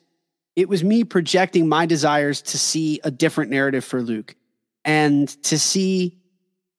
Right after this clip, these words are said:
following the Return of the Jedi, the hero continue on that trajectory. So to see him broken, to see him jaded and bitter,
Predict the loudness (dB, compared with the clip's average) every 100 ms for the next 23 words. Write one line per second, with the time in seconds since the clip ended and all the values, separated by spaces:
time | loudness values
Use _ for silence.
0 | _ 0 2 4 4 4 2 0 -4 _
1 | _ _ _ _ _ _ -2 0 2 4
2 | 4 2 0 2 4 4 2 0 -4 _
3 | -12 -10 -2 2 4 2 2 0 0 0
4 | 2 2 4 2 2 2 2 -2 -4 -2
5 | -2 -2 -4 -6 -8 _ -20 -18 0 2
6 | 4 4 2 2 4 4 4 4 2 2
7 | 0 -2 -4 _ _ _ _ _ _ -2
8 | 0 2 4 4 4 2 -2 -4 2 4
9 | 4 2 2 2 2 4 4 2